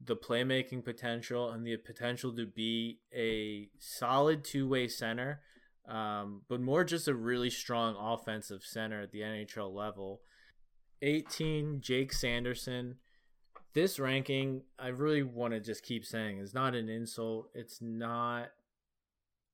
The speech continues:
a statement on Sanderson. Sanderson is the exact type of defenseman I think is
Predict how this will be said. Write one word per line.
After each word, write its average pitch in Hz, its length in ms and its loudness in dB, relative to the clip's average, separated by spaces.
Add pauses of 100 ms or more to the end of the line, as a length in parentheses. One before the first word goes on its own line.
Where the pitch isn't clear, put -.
(100)
a 117 80 -8
statement 127 520 0
on 110 160 -2
Sanderson. 113 640 -4
Sanderson 156 680 0
is 127 180 -2
the 123 120 -2
exact 120 580 0
type 127 220 0
of 110 80 -4
defenseman 113 540 -4
I 107 140 -4
think 117 240 -8
is 101 200 -6